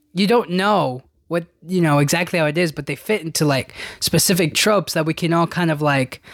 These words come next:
understand. Oh, this person has his own movie franchise. This person has an action lead. This person's a dramatic actor. This person's, uh, you know, kind of like a hip hop tur-, you know, kind of like a,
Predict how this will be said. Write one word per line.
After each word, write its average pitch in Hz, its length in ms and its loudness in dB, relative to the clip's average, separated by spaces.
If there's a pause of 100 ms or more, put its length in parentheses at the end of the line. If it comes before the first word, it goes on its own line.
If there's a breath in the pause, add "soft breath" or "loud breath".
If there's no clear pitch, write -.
(140 loud breath)
understand. 156 800 2
Oh, 190 200 2
this 170 160 0
person 175 360 -4
has 151 260 -4
his 147 180 -6
own 156 360 2 (320 loud breath)
movie 196 340 4
franchise. 151 600 0
This 180 160 2
person 190 340 0
has 165 400 0 (1300 soft breath)
an 175 160 0
action 202 480 -4
lead. 143 280 -6 (360)
This 202 240 2
person's 190 560 0
a 165 40 2
dramatic 180 560 0
actor. 156 460 -6 (240 loud breath)
This 185 160 -2
person's, 185 720 2
uh, 139 640 0 (280)
you 175 120 2
know, 147 160 2
kind 185 200 0
of 160 100 2
like 165 180 2
a 147 80 2
hip 180 240 0
hop 180 300 0
tur-, 185 260 -2 (340 loud breath)
you 190 120 0
know, 190 100 2
kind 196 220 0
of 165 120 0
like 170 220 0
a, 147 240 0